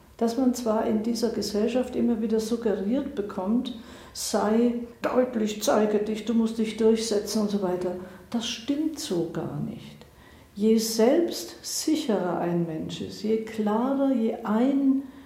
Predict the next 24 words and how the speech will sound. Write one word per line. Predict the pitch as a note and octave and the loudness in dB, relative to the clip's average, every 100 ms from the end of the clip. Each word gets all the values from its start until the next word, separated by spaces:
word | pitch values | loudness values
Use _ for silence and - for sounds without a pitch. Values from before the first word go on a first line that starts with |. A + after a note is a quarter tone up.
| - - - - | -20 -20 -2 2
eindeutiger | G#3+ A3+ - G#3 G3 F3 | 6 4 4 0 0 0
ist | E3+ E3+ F3 - | -2 -4 -4 -6
und | G3 | -2
je | G#3 | 0
mehr | G#3 G#3 A#3+ B3 G#3 | 2 4 4 2 0
er | G3 G3 | -2 -2
zu | - - D4 | -6 -6 -4
sich | D4+ A#3+ G#3+ | -4 -6 -6
selbst | - G3 F#3+ - G#3 | -2 0 0 -4 -2
Ja | E3+ D#3+ | -2 -2
sagt, | E3 E3 D3+ D3+ - - - - - - - - | -4 -6 -8 -10 -14 -20 -20 -20 -20 -20 -6 4
umso | A#3+ A3 A3 | 6 6 4
mehr | G#3 G#3+ A#3+ C4+ G#3 | 4 6 6 4 4
wird | A3 B3 A#3+ | 4 4 4
er | A3 G#3+ - | 2 -2 -2
auch | G#3+ D4 F#4+ F#4+ | 2 6 6 4
in | F4 E4+ D4+ | 2 2 4
dieser | C#4+ - F3 | 4 4 0
Gesellschaft | G3+ - F#3 F3+ F3+ F3 - - | -2 -6 -4 -4 -6 -8 -10 -10
anerkannt. | F#3 E3+ E3+ - D#3+ G3 - - | -4 -2 -2 -4 -8 -8 -10 -8
Das | G#3 | -6
ist | A#3+ - | -6 -4
der | C4 - | -4 -4
Zauber | - G#3 C4 - - | -4 -2 -2 -2 -6